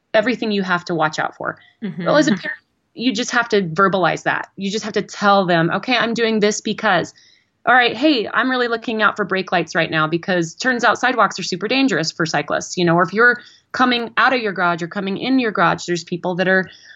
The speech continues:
Speaker 1: really want to get home fast to see their families. They miss their mommy, you know, so there's all these things that you, you can story as you're riding. Um, and you have to do that because, yeah, if you just turn a kid loose and you're like, "Have at it," like our kid parents did, I think, you know, in the eighties.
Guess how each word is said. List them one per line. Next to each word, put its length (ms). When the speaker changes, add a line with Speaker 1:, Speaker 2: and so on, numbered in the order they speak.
Speaker 1:
really 340
want 220
to 80
get 160
home 260
fast 440
to 180
see 160
their 140
families. 500
They 100
miss 200
their 160
mommy, 440
you 80
know, 140
so 220
there's 180
all 140
these 180
things 280
that 80
you, 300
you 360
can 360
story 760
as 300
you're 140
riding. 560
Um, 520
and 240
you 80
have 460
to 100
do 180
that 240
because, 500
yeah, 560
if 160
you 140
just 240
turn 180
a 80
kid 200
loose 360
and 80
you're 120
like, 200
"Have 220
at 220
it," 180
like 180
our 120
kid 300
parents 280
did, 180
I 80
think, 300
you 80
know, 140
in 80
the 100
eighties. 480